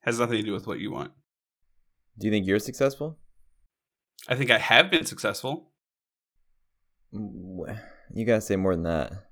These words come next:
Speaker 1: Well, I mean, I've, I've, I've graduated college and stuff, and I'm the first person in my family tree to have a bachelor's degree and stuff like that. So, like, I've,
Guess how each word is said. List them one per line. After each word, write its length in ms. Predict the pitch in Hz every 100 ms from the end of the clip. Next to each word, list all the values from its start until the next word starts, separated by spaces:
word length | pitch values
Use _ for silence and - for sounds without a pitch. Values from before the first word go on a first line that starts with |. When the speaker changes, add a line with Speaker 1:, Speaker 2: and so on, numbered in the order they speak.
| _ _ _ _ _ -
Speaker 1:
Well, 200 | 196 151
I 40 |
mean, 140 | 143
I've, 220 | 127 120 - -
I've, 340 | 117 104 - - _ _ -
I've 220 | 110 95
graduated 500 | 113 120 120 117 104
college 320 | 110 127 135
and 120 | 113 101
stuff, 420 | - 113 117 113
and 360 | 107 107 -
I'm 220 | 107 107 107
the 80 |
first 240 | - 110 -
person 260 | 110 120
in 140 | 110 110
my 340 | 110 107 104 107 _ _ -
family 300 | 110 110 107
tree 220 | - 120
to 80 | 110
have 120 | 107
a 40 |
bachelor's 400 | 104 143 143 117 -
degree 400 | 107 113 110 104
and 120 | 104
stuff 160 | 123
like 120 | 117 123
that. 200 | 120 -
So, 60 | 123
like, 180 | 117
I've, 240 | 120 117